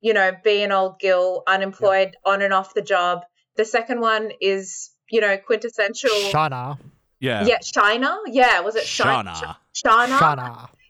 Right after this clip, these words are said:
Speaker 1: And she just wanted to get manicures and was eventually seen stealing from the till, and she gets employed. But the third one was weirdly Professor Frink,
Speaker 2: Yeah.
Speaker 1: who was a, is, like, the scientist with a nervous tick. But I like how he says at the end,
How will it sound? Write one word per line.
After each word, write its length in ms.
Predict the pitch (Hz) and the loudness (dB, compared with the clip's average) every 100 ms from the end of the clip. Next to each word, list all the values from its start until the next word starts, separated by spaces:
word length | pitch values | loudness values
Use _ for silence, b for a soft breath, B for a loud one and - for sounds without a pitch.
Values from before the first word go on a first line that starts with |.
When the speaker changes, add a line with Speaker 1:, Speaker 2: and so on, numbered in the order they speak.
| _ 240 | _ -4
Speaker 1:
And 160 | 254 | -2
she 80 | 285 | -2
just 180 | 285 311 | -2 2
wanted 240 | 277 254 | 0 0
to 80 | 262 | -2
get 180 | 233 208 | -2 0
manicures 540 | 196 208 - 208 202 | -2 -2 0 0 0
and 120 | 196 202 | -2 -2
was 160 | 202 | -2
eventually 800 | 202 185 196 220 208 196 180 180 _ | -2 -2 -2 -2 0 -2 -4 -8 _
seen 600 | - 214 196 190 185 175 - _ - | -4 0 2 0 -6 -12 -18 _ -12
stealing 420 | - 214 202 196 | 0 2 2 -2
from 160 | 202 190 | -4 -6
the 60 | |
till, 480 | 185 220 180 175 170 185 | -2 0 0 -2 -4 -6
and 100 | 202 | -2
she 140 | 208 | 0
gets 240 | 202 - | 0 -4
employed. 380 | 190 170 180 180 214 | -8 -4 -2 0 -2
But 120 | 208 | -2
the 80 | 220 | -2
third 340 | 220 202 226 | 0 0 0
one 260 | 262 254 220 | 0 0 0
was 380 | 214 196 190 - _ _ _ - | 0 -2 -8 -18 _ _ _ -2
weirdly 500 | 233 285 294 349 349 | 2 2 0 -6 -2
Professor 420 | 302 285 254 - | -2 0 -2 -4
Frink, 360 | - 190 208 262 | -8 -6 -6 -4
Speaker 2:
Yeah. 240 | 156 135 117 | -2 -2 0
Speaker 1:
who 260 | 269 233 220 _ | 0 0 -4 _
was 240 | 214 214 | 0 2
a, 260 | 220 208 185 - | 4 4 2 -6
is, 160 | 185 | -2
like, 180 | 208 202 | -2 -2
the 80 | 196 | -6
scientist 880 | 196 185 214 226 202 180 175 - _ | -2 -2 -2 -4 -4 -4 -6 -14 _
with 180 | 185 190 _ _ | -4 -4 _ _
a 60 | 196 | -4
nervous 400 | 196 202 190 - | -2 -2 -4 -8
tick. 320 | - 214 160 - b b b - | -2 0 0 -8 b b b -2
But 120 | 226 | 0
I 80 | 226 | 2
like 260 | 220 - | 2 0
how 160 | 277 247 | -2 -2
he 60 | |
says 200 | 254 240 | -2 -4
at 120 | 214 214 | -4 -2
the 100 | 202 | -2
end, 160 | 202 | -2